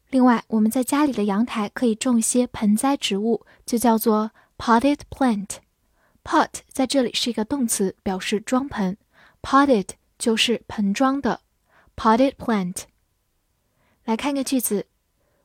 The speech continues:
We're going to have a potluck tonight.我们今晚准备自己带菜来聚餐。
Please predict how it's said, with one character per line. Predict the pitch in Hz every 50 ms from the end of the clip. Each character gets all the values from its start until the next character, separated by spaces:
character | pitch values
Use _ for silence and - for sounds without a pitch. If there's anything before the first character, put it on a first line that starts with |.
| _ _
We're | 247 226 226
going | 214 - 233 240 254 269 294 302 302 - -
to | - 277
have | 240 254 233 220 214
a | 208
potluck | - - 247 269 - - 233 208 190 185 - - - _
tonight. | - - 214 208 196 185 180 185 - - - _ _ _ _ _ _ _ _ _ _
我 | -
们 | 220 226 220
今 | - - 302 311 320
晚 | 277 226 202 - _
准 | - - 196 190 190
备 | 233 220 202
自 | 196 - - 269
己 | 233 -
带 | - - 254 254 233
菜 | - - - 285 247 - -
来 | 196 185 185
聚 | - - 208
餐。 | 196 - - 226 233 233